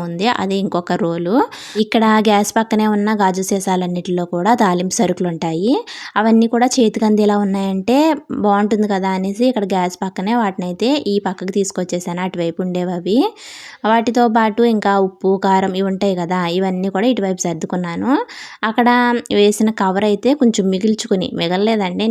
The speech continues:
నేనే మిగిల్చుకుని ఇక్కడ టీవీ దగ్గర అయితే బాగుంటుంది కదా అని ఇక్కడికి తీసుకొచ్చి వేసుకున్నాను. తర్వాత ఫ్రిడ్జ్లో పెట్టుకునే ఈ స్టోరేజ్ బాక్సెస్ అండి, ఇవి కూడా చాలా బాగున్నాయి. నా దగ్గర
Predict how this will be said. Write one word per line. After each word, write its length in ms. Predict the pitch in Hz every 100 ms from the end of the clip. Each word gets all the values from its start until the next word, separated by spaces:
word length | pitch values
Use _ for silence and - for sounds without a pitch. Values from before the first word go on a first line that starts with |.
| 202
నేనే 220 | 190 202 190
మిగిల్చుకుని 580 | 180 185 - 180 208 392 311 - - 214
ఇక్కడ 160 | 220 220 220 220
టీవీ 220 | 226 220 233 233
దగ్గర 160 | 214 208
అయితే 140 | 202 185
బాగుంటుంది 340 | 180 180 180 185
కదా 120 | 175 175
అని 100 | 220 254
ఇక్కడికి 220 | 196 190
తీసుకొచ్చి 360 | 180 - 180 180
వేసుకున్నాను. 560 | 170 - 165 160 160 214 440 494 _ _ - - _ _ _ _ _ -
తర్వాత 340 | 240 240 254 269 302 262
ఫ్రిడ్జ్లో 320 | 214 214 214 233
పెట్టుకునే 360 | 226 - 208 214 240 202
ఈ 40 | 214
స్టోరేజ్ 440 | - 185 190 190 190
బాక్సెస్ 380 | 190 170 - 196 196
అండి, 200 | 175 185 220
ఇవి 100 | 180
కూడా 120 | 175 180
చాలా 180 | 185 175 165
బాగున్నాయి. 640 | 170 160 180 170 175 254 466 - - - 190
నా 80 | 196 190
దగ్గర 220 | 196 208